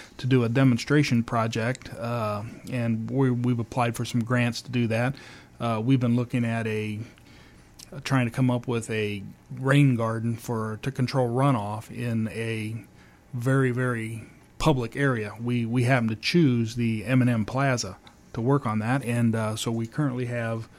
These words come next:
uh, things going on with the fund to do a, a larger demonstration project there. Uh, in our conversation with the fund, we've also talked about,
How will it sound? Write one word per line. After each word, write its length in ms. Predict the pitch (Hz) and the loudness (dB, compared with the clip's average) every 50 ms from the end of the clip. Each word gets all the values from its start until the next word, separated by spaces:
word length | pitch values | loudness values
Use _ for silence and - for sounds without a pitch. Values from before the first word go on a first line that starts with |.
| - - - - - - - - - | -20 -20 -20 -20 -20 -20 -20 -16 -10
uh, 260 | 110 107 107 104 104 | -6 -4 -4 -4 -4
things 320 | - - 135 135 131 120 | 0 4 6 6 6 6
going 240 | 120 120 117 113 113 | 4 2 2 2 2
on 340 | 117 117 117 120 117 113 113 | 2 2 2 2 0 0 -2
with 260 | 117 110 - - - - | -2 -4 -6 -8 -12 -10
the 80 | 120 110 | -10 -8
fund 480 | - - 135 127 120 120 123 123 - - | -4 0 0 2 2 2 0 -2 -4 -6
to 380 | 123 113 110 107 107 104 117 - 131 | -4 -4 -4 -4 -4 -6 -6 -4 -2
do 160 | 127 117 107 | -2 0 0
a, 20 | 110 110 - - | -2 -6 -8 -8
a 120 | - 123 | -6 -4
larger 400 | 127 123 123 131 135 127 120 117 | -2 0 2 2 2 2 0 0
demonstration 680 | 110 113 120 117 117 113 - - 123 113 113 - 120 107 | -2 0 2 2 2 0 0 -2 -4 -4 -2 -2 -4 -6
project 440 | - - 113 107 107 110 98 98 - | -4 -4 -4 -4 -4 -4 -6 -6 -4
there. 320 | 131 127 113 98 90 - - - - - - - - - - - - | -4 -2 -2 -2 -4 -8 -12 -18 -20 -20 -20 -20 -20 -20 -16 -8 -4
Uh, 320 | 117 113 107 107 104 101 113 | -2 -2 0 0 -2 0 2
in 120 | 143 143 | 4 4
our 100 | 135 120 | 4 4
conversation 640 | - - 151 147 135 123 - 151 151 143 - 135 127 | 4 2 2 4 4 2 4 4 4 4 4 2 0
with 120 | 127 120 | 0 0
the 60 | - - | -4 -6
fund, 360 | - 156 160 156 151 151 147 | -2 0 2 2 4 4 4
we've 180 | 120 117 117 | 2 2 2
also 320 | 127 135 151 156 - - 110 | 4 4 4 2 2 -2 -6
talked 340 | - - 110 110 110 - 113 | -4 -2 -2 -2 -2 -4 -6
about, 400 | 104 113 110 113 123 139 - | -4 -2 -2 -2 -2 -4 -6